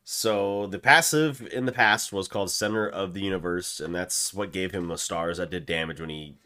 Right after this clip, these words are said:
hit an enemy. The new passive is called Cosmic Creator, and Aurelion Sol's damaging abilities break down enemies into stacks of stardust, which permanently improves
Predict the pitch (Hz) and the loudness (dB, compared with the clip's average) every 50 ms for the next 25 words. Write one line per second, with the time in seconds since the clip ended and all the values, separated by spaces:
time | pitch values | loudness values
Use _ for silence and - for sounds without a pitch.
0 | _ - 104 107 101 87 82 80 76 69 64 62 55 - _ _ _ _ _ _ | _ -10 -6 -4 -4 -2 -2 -4 -4 -6 -8 -10 -14 -16 _ _ _ _ _ _
1 | _ _ _ _ _ - - - - - _ _ _ _ - 104 120 135 135 135 | _ _ _ _ _ -16 -16 -16 -20 -20 _ _ _ _ 0 2 2 2 6 6
2 | 123 110 113 - - 120 131 143 143 131 - - - _ _ 90 90 - 104 95 | 6 6 6 4 2 0 -2 -2 -4 -8 -14 -20 -20 _ _ -10 -6 -4 -6 -6
3 | - - 104 101 101 - 127 131 - - 120 95 90 110 131 - - _ _ _ | -2 0 0 0 0 0 -6 -8 -2 -2 -2 0 0 -2 -4 -4 -8 _ _ _
4 | _ _ - 85 82 - 87 95 95 104 113 131 147 156 156 151 - 143 131 127 | _ _ -10 -10 -8 -6 -6 -4 0 0 2 2 2 0 0 0 2 2 2 0
5 | 110 98 - 104 101 110 131 123 135 143 139 113 117 110 110 107 110 107 104 - | -2 0 2 2 2 2 2 0 0 0 2 4 4 4 4 4 2 -2 -4 -6
6 | - _ _ - 95 98 107 120 120 - _ 107 104 110 113 110 - 104 104 101 | -12 _ _ -6 -2 0 0 0 0 -2 _ 0 2 2 2 0 0 -2 -2 -2
7 | 98 95 85 90 90 87 90 82 - - 98 92 92 95 - - 76 - - - | -4 -4 -4 -6 -8 -8 -8 -6 -6 -2 0 0 -2 -2 -4 -10 -8 -10 -2 0
8 | 113 120 110 92 78 76 78 - - - _ _ - - - - - _ _ - | 2 2 2 0 -2 -4 -6 -6 -8 -8 _ _ -20 -20 -20 -20 -20 _ _ -6
9 | - - - - - 127 131 139 143 139 135 139 135 117 110 107 - 113 101 98 | -6 -6 -6 2 2 4 4 4 2 2 2 2 2 0 0 -2 -4 -4 -4 -4
10 | 98 95 90 - - | -4 -4 -4 -6 -8